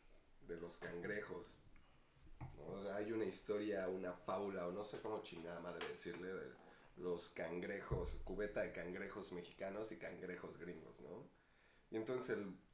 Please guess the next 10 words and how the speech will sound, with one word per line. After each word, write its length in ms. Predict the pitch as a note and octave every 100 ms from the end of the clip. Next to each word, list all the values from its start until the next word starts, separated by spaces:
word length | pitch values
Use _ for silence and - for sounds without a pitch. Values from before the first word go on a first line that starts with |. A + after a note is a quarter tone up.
| -
brother 500 | F#2+ A2 A#2 A#2+ A#2+
que, 480 | A2+ G2+ F#2+ E2+ D#2+ - - - - - - - - - - -
que 120 | G#2
los 200 | G2 G2
vendía 640 | A#2 A#2+ C3+ C#3 A#2+ B2
traía 380 | G#2+ F#2 G2 -
tapada 760 | F#2+ - A#2 A2 G#2+ G2+ F#2+ F2+
la 180 | E2 E2
de 140 | E2
los 520 | E2 E2 D#2+ - -